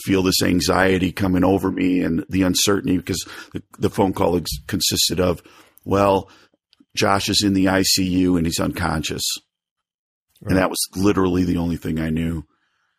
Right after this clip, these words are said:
Speaker 1: And so as I'm driving to the hospital, I'm coming down the ramp where I would merge onto a, another piece of the interstate. And I'm just praying, "Lord, you know,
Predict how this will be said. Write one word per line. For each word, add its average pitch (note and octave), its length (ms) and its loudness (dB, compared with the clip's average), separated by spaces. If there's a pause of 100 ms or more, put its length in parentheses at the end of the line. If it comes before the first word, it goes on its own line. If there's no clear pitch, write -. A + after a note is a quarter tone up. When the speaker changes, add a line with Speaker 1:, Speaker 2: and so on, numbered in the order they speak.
(360)
Speaker 1:
And F#2+ 140 -12
so G#2 120 -2
as G2+ 120 0
I'm F#2 100 -2
driving G#2 300 2
to F#2+ 80 2
the F2 80 -2
hospital, F#2+ 680 0 (1200)
I'm F#2 240 -4 (320)
coming G2 240 0
down F#2+ 320 2 (400)
the - 100 0
ramp F#2+ 420 2 (120)
where F#2+ 180 0
I F#2 80 2
would E2+ 260 -2
merge F2+ 300 2
onto F2+ 340 2
a, E2+ 120 0 (160)
another F#2 320 0
piece - 320 -2
of D#2+ 60 -2
the F2 120 0
interstate. F2+ 640 0 (1000)
And F#2 120 -2
I'm F2+ 100 0
just F2+ 220 -4
praying, F2+ 320 0
"Lord, F2+ 260 0
you F#2 100 -4
know, F2+ 300 -2